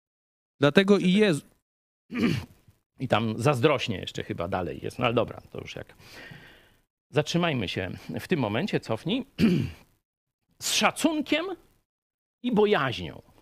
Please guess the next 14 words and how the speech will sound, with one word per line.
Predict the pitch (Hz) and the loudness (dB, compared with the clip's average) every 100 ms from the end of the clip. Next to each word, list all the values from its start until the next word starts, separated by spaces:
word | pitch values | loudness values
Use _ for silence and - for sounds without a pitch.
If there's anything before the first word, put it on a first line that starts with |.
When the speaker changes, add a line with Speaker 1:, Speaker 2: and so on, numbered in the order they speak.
| _ _ _ _ _ _ _ _ | _ _ _ _ _ _ _ _
Speaker 2:
I | - | 0
teraz | 311 302 - - - | 0 -2 -8 -18 -2
tak, | - - - - _ _ _ _ _ _ _ | -2 -2 -14 -20 _ _ _ _ _ _ _
powiedz, | 139 151 147 - _ - | -2 -2 -4 -14 _ -8
powiedzmy, | 185 233 226 202 180 - - - - _ _ _ _ _ _ _ _ _ _ _ _ | -4 -2 0 -2 -4 -12 -18 -18 -20 _ _ _ _ _ _ _ _ _ _ _ _
jak | 131 - | -6 0
ojciec | 330 - 285 | 0 0 0
mówi | 240 202 180 | 0 0 0
prać, | - - - - - - _ _ _ _ _ _ _ _ _ _ - | -2 -4 -6 -12 -12 -16 _ _ _ _ _ _ _ _ _ _ -4
to | 135 170 - _ _ _ | -2 -2 -12 _ _ _
co | 202 196 | 2 4
robią | 147 120 113 | 2 0 -4
kiemlicze? | - 120 92 - - - _ _ _ _ _ _ | -2 -2 -2 -8 -16 -18 _ _ _ _ _ _
Prosty | 226 220 - 185 170 | -4 -2 -2 -2 -2